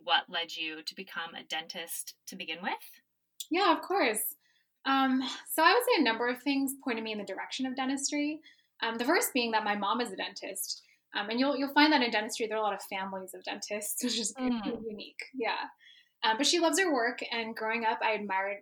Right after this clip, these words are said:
Speaker 2: the relationships she had with her patients and the impact she had in their lives. So I never necess-, I never really thought I was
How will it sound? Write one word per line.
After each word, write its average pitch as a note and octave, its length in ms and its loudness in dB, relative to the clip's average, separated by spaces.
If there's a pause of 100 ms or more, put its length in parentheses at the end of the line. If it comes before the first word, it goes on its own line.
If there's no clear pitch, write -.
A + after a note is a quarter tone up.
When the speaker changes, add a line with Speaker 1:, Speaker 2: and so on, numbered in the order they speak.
(140)
Speaker 2:
the G#3+ 60 -10
relationships A3+ 540 -4
she D4+ 80 0
had C#4+ 140 2
with C#4 100 -4
her D4+ 100 0
patients C#4+ 520 2
and C#4 100 -4
the - 80 -12
impact A#3 340 -6
she C4 80 -6
had A#3+ 140 -4
in B3 80 -6
their B3 140 -4
lives. A#3+ 440 -4 (320)
So C4+ 140 0
I B3+ 80 6
never C4+ 180 4
necess-, D4+ 340 2 (200)
I B3 60 -2
never C4+ 340 4
really A#3+ 240 0 (140)
thought G#3 200 4
I G#3+ 80 0
was G#3 120 -4